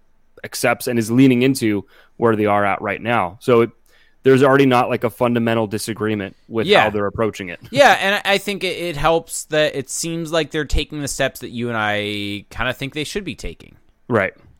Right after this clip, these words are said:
Speaker 1: Right,
Speaker 2: And,
Speaker 1: absolutely.
Speaker 2: and, and I think that that's the important part here is that kinda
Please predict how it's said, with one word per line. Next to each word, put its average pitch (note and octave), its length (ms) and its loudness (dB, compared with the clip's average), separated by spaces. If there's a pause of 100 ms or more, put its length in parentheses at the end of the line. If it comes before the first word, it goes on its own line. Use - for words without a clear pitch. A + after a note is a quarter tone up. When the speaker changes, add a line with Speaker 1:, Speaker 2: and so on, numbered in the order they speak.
(120)
Speaker 1:
Right, C#3 180 4
Speaker 2:
And, G#2+ 100 -4
Speaker 1:
absolutely. A#2 480 -2
Speaker 2:
and, C#3 60 -4
and C#3 80 0
I C#3+ 80 2
think D3+ 180 -6
that D3+ 120 -2
that's D3+ 240 0
the D3 80 -4
important C#3+ 400 -4
part A#2 220 -2
here G#2+ 260 -6
is G#2+ 120 -6
that G#2+ 220 -4 (380)
kinda A#2 280 -2